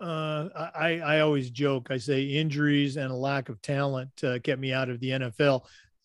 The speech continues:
Uh, you know, you actually had, you know, a, a real pro career there. Um, let's go and talk about, you know, the next, uh, step in your career. Uh, pretty successful college coaching experience. You already talked a little bit about it, but again, for our listeners, you know,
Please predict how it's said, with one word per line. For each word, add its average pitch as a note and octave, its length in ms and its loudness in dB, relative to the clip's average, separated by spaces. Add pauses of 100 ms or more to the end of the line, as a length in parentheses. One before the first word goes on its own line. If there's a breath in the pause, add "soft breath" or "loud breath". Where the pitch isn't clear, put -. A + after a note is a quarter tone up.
Uh, B2+ 720 0
you E3 140 -6
know, B2 80 -4
you C3+ 240 2
actually B2+ 360 -2
had, B2+ 300 0 (240)
you D#3 60 -8
know, C3 380 -14
a, D3 420 -6
a - 20 0
real C#3 260 2
pro C3 280 0
career B2+ 440 -2
there. A#2+ 260 -6 (680 loud breath)
Um, F#3 360 -2 (240)
let's G3+ 180 2
go D#4+ 140 4
and C#4+ 80 2
talk C4+ 200 4
about, A3+ 400 2
you G#3 80 -6
know, E3+ 100 0
the E3 180 2
next, E3 600 -2
uh, C#3+ 380 2
step C3+ 380 -2
in C3+ 80 -4
your B2+ 200 -4
career. C3+ 760 0
Uh, C3 520 -4 (180)
pretty D#4+ 240 8
successful A#3 680 -2
college F#3 420 0
coaching E3 360 2
experience. C3 420 -4
You F#3 120 -2
already G#3 220 -2
talked F3+ 280 -6
a D3 60 -2
little E3 180 0
bit C#3+ 140 0
about A#2+ 280 -2
it, B2+ 120 -8
but C3 240 0
again, E3+ 340 -2
for D#3+ 160 -2
our D#3 60 2
listeners, D#3 560 -2
you C#3+ 60 -4
know, B2+ 100 -4